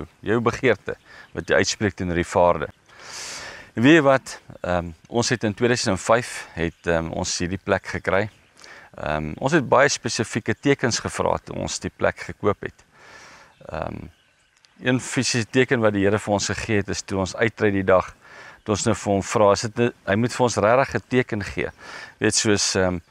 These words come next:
soos jou velletjie wat jy uit, uit lê, ehm,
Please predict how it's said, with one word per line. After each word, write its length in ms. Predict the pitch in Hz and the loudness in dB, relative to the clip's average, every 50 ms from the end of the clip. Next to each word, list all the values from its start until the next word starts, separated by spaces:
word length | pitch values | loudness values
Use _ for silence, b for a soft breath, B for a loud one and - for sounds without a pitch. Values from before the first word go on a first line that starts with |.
| B B B B B B B | B B B B B B B
soos 240 | - - 117 - | -4 -2 0 2
jou 100 | - 127 | 2 2
velletjie 460 | - - 139 127 131 135 - - 127 110 | 4 4 4 4 4 4 2 0 0 2
wat 180 | 107 101 - | 2 2 2
jy 80 | - - | 2 2
uit, 400 | - 120 120 - _ _ - - | 2 2 0 -2 _ _ -6 -2
uit 240 | - 113 113 - - | -2 -2 0 0 0
lê, 280 | 98 98 90 85 85 - - - - - | 0 0 0 0 -4 -8 -14 -20 -12 -8
ehm, 320 | 82 82 87 87 87 85 | -6 -6 -6 -6 -8 -8